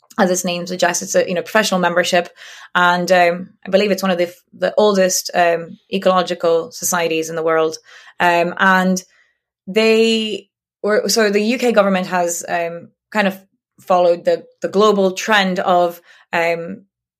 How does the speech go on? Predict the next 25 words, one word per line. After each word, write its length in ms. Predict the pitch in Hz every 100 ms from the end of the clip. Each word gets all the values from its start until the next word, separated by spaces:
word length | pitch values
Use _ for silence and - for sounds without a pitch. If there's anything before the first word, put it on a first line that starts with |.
| _ _ _ -
putting 260 | - 226 196
up, 160 | 180 - 202 190
uh, 80 | -
area-based 640 | 214 208 196 190 185 -
conservation 680 | 196 180 180 180 180 185 175
targets. 580 | - 170 165 196 - - _ _ -
Um, 160 | 165
so 280 | 165 175 170
thirty 420 | 170 208 196 185
percent, 540 | 185 190 185 185 180 185
so 140 | 190
thirty 260 | 190 226 202
by 160 | 185
thirty 260 | 180 190 180
means 240 | 175 165
twenty, 640 | - 214 202 202 190 180 _ _ _
uh, 200 | 185 170
by 180 | - 202
twenty 320 | 196 226 220
thirty, 400 | 202 214 190 180
having 260 | 165 180 175
thirty 280 | - 185 180
percent 440 | 180 175 175 165
protected 400 | - 180 175 175
areas, 440 | 165 165 165 160